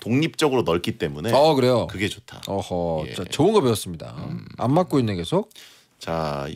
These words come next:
Speaker 1: 육 대 사가 됐고요.
Speaker 2: 하나, 하나 더.
Speaker 1: 하나 더.
Speaker 2: 자, 다음은 배호동타님께서 "두 시간 내로 갈 수 있는 국내 당일치기 여행을 즐기는 편입니다. 다음 날 오전 열 시 출근한다는 전제를 결정해 주세요. 아침 일찍 갔다가 해지기 전에 여유롭게 돌아오기 대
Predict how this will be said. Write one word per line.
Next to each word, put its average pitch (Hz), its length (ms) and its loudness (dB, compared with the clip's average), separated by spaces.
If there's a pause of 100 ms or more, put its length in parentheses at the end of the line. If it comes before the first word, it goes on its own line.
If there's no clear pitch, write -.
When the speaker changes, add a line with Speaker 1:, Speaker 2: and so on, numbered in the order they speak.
(100)
Speaker 1:
육 110 220 -4
대 117 100 2
사가 98 240 2
됐고요. 98 640 2
Speaker 2:
하나, 226 220 4
하나 214 160 4
더. 147 160 2
Speaker 1:
하나 117 180 0
더. 80 160 -8 (160)
Speaker 2:
자, 131 180 2 (160)
다음은 202 280 4 (100)
배호동타님께서 190 720 2 (240)
"두 196 100 0
시간 247 200 4
내로 233 120 4
갈 202 120 2
수 202 100 -2
있는 196 140 2
국내 185 240 2
당일치기 156 360 0
여행을 131 260 4
즐기는 113 280 -2
편입니다. 110 380 -6 (180)
다음 165 240 2
날 196 100 4
오전 151 200 2
열 120 100 4
시 160 220 -2
출근한다는 160 520 2
전제를 220 320 4
결정해 160 240 2
주세요. 107 280 -2 (220)
아침 175 300 2
일찍 247 320 2
갔다가 196 360 4
해지기 185 280 4
전에 180 200 4
여유롭게 220 340 4
돌아오기 156 460 4
대 151 320 2